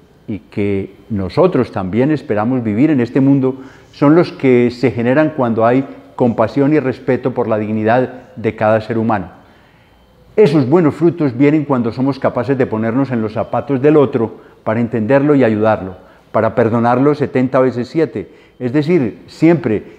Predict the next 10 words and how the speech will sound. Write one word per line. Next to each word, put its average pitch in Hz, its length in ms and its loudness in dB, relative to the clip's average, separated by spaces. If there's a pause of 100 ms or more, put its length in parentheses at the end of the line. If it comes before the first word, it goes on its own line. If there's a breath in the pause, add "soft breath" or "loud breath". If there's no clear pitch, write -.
y 147 140 -4
para 120 180 2
buscar 135 480 0
que 127 140 0
otros 147 520 0
tengan 131 340 0
calidad 107 420 -2
de 117 140 -2
vida. 104 260 -2 (640 soft breath)
Esa 143 520 2